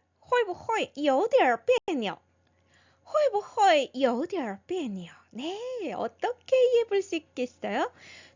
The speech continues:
"좀 이상하지 않을까? 약간 어색하지 않을까?" 요 정도의 의미가 되어지겠네요. "你如果还叫小朋友的话，会不会有点儿别扭？"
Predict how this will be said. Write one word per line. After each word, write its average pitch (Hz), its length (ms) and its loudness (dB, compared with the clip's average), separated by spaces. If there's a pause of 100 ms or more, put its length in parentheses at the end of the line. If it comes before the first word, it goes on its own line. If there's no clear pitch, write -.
(180)
"좀 403 160 6 (720)
이상하지 453 640 -8
않을까? 285 760 -12 (580)
약간 392 580 0 (200)
어색하지 339 680 0
않을까?" 262 800 -4 (220)
요 214 120 -2
정도의 214 520 -4
의미가 320 380 -6 (120)
되어지겠네요. 330 800 -4 (960)
"你如果还叫小朋友的话，会不会有点儿别扭？" 330 - 0